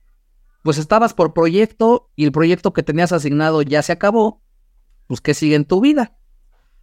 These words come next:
Entonces, pues, la verdad me dio dos días como para irme a pensar a mi casa, regresé, le dije, "Oye, ¿qué te parece si hacemos una revista que sea para universitarios, donde metamos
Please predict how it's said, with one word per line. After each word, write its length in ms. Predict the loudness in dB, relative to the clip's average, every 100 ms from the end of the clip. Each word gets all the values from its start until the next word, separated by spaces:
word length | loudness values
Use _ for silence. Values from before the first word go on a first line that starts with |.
| _ _ _
Entonces, 380 | -4 0 0 -2
pues, 180 | -4 0
la 120 | 0
verdad 220 | 2 0
me 100 | 0
dio 160 | 0 2
dos 200 | 0 0
días 220 | 0 0
como 260 | -4 -6 -2
para 160 | -2
irme 160 | 0 0
a 80 | 0
pensar 300 | -4 -4 -2
a 40 |
mi 160 | -2 -2
casa, 380 | 0 0 0 -2
regresé, 580 | -2 -4 -4 -2 0
le 140 | 0 -2
dije, 300 | -4 -4 0
"Oye, 420 | 0 0 -2 -2 _ _ _ _ _ -8
¿qué 100 | -4
te 120 | -2
parece 320 | 0 0 0
si 80 | -6
hacemos 340 | -4 -2 -2 -2
una 180 | -2
revista 440 | 0 -2 -4 -2 -6
que 120 | -4
sea 180 | -6 -2
para 180 | 0 0
universitarios, 960 | -2 -4 -6 -8 -2 2 2 2 -2
donde 200 | -2 -2
metamos 600 | -4 -2 0 2 -2 -6